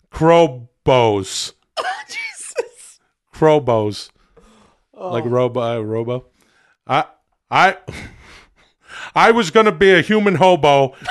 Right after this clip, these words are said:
Speaker 2: <laughs>
Speaker 1: traveling with a crow bro. Crowbo, I mean. I was gonna be a human hobo traveling with a crowbo. A lot in the movie was, a lot of the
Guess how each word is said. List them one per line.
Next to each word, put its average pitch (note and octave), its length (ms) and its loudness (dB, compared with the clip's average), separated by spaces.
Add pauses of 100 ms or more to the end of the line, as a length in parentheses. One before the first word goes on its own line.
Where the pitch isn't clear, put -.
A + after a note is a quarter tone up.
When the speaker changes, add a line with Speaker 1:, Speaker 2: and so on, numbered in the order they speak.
(180)
Speaker 2:
<laughs> C#5 340 -14
Speaker 1:
traveling F#3+ 540 2
with E3+ 120 0
a D#3 40 2
crow F#3 400 2
bro. C#3 540 2 (260)
Crowbo, C#3+ 560 2
I B2+ 40 0
mean. B2+ 260 -4 (300)
I G#3 260 4
was B3 220 0
gonna A3 280 2
be G3 200 2
a F3 100 4
human G3+ 400 0
hobo D#3 680 4 (380)
traveling G#3+ 560 4
with A#3 160 4
a A#3+ 60 2
crowbo. E3+ 1000 4 (680)
A D3 100 -2
lot F#3 320 4
in A3 60 -8
the A3+ 80 0
movie G#3+ 600 4
was, G3+ 500 0 (100)
a D#3+ 40 0
lot G3 360 6
of A#3 60 2
the A3 180 -2